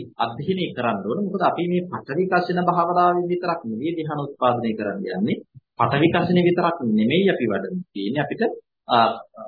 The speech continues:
කර්මස්ථාන හතලිහක් තියෙනවා. ඒ කර්මස්ථාන හතලිහ තුලම අපිට මේ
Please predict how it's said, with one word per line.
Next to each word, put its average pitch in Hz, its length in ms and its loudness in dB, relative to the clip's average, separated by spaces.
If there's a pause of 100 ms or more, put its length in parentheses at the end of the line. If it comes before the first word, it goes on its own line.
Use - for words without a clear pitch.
කර්මස්ථාන 131 680 2
හතලිහක් 277 540 4
තියෙනවා. 107 320 -4
ඒ 113 80 -6
කර්මස්ථාන 131 520 -2
හතලිහ 180 500 2
තුලම 226 360 4 (540)
අපිට 170 260 0
මේ 165 280 2